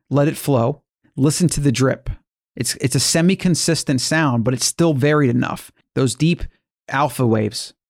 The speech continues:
that come from white noise. Just listen to the drips.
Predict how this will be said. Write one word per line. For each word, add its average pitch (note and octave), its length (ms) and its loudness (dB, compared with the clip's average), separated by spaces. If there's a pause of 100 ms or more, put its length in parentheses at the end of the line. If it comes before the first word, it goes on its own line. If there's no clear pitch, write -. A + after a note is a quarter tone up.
(300)
that B2+ 140 0
come D3 140 4
from C3 320 0 (100)
white C3 300 2
noise. C3 540 -2 (120)
Just D3+ 200 -2
listen D#3 360 -2
to F3 100 0
the E3 80 2
drips. - 440 -4